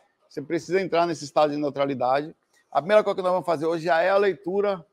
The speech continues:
a, que nós fizemos no último curso, através da pele, eu vou explicar de novo. É, vocês vão escolher uma pessoa de novo, que vocês não conhecem, não pode irmão gêmeo, tá?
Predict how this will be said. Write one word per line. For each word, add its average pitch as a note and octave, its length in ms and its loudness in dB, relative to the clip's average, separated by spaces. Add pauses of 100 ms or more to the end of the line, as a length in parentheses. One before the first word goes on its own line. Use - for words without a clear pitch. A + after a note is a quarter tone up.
(300)
a, C#3+ 220 0
que - 100 -20
nós E3 200 -6
fizemos D#3 360 -4
no D#3+ 120 -4
último E3 280 -4
curso, D3 480 -6 (300)
através D3 400 0
da D#3 140 4
pele, D3+ 340 0
eu D3 40 -2
vou D#3 100 -4
explicar C3 600 -8
de B2+ 140 -8
novo. G2+ 260 -6 (1120)
É, B2 540 2 (800)
vocês - 100 -20
vão D3+ 100 -2
escolher E3 220 2
uma D#3+ 120 6
pessoa D3 340 2
de C#3+ 80 -2
novo, C#3+ 240 2
que B2 80 -12
vocês B2 140 -10
não C#3+ 140 -4
conhecem, C#3 260 0
não D3 80 -4
pode C#3 240 2
irmão C3 260 -2
gêmeo, A#2+ 340 -8
tá? C#3 260 -8